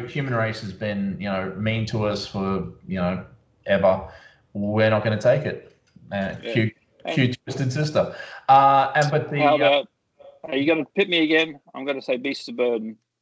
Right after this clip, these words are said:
Speaker 1: Oh, yeah. Yeah, yeah, absolutely. Yeah.
Speaker 2: which is a, uh, I believe, I've never read it, but I understand it's good.
Speaker 1: No,
Speaker 2: It's
Speaker 1: it's
Speaker 2: written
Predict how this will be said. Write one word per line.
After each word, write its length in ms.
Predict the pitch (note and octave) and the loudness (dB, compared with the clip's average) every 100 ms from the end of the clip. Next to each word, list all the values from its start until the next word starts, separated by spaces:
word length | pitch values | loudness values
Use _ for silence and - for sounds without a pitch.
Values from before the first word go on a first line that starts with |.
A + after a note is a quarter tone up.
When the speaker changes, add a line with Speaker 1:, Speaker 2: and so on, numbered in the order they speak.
| _ - | _ 0
Speaker 1:
Oh, 140 | C4+ | 2
yeah. 360 | D#4 F4+ G#3+ - C3 | 4 2 0 -4 -2
Yeah, 180 | A#3 | 0
yeah, 300 | C#4 D#4+ - - | 0 -2 -4 -10
absolutely. 560 | D#3 F#3 F#3+ - - - _ _ _ _ - | -10 -6 -6 -6 -8 -12 _ _ _ _ -12
Yeah. 180 | A#2+ C3 | -8 -8
Speaker 2:
which 160 | A#2+ | -6
is 140 | C3 B2 | -4 2
a, 460 | B2 B2 A#2+ A#2 | 2 4 2 0
uh, 40 | G#2 | -2
I 280 | A2 B2 B2 | -2 -2 -4
believe, 480 | C#3 E3+ A3+ F#3 - _ - | 0 0 0 -4 -8 _ -8
I've 140 | C3+ | -6
never 340 | C#3 E3 F#3+ F#3 | -2 2 4 4
read 180 | D3+ B2 | 4 2
it, 140 | G#2 - - | -2 -12 -14
but 140 | C3 | -6
I 160 | A#2 A2+ | -6 -6
understand 540 | B2+ B2 - B2 A#2 | -8 -10 -8 -8 -8
it's 180 | G#2+ - | -14 -14
good. 160 | B2 A2+ | -6 -2
Speaker 1:
No, 220 | A#3+ A#3+ | 0 -2
Speaker 2:
It's 120 | F#3 | -6
Speaker 1:
it's 40 | - | -4
Speaker 2:
written 280 | - - | -4 -4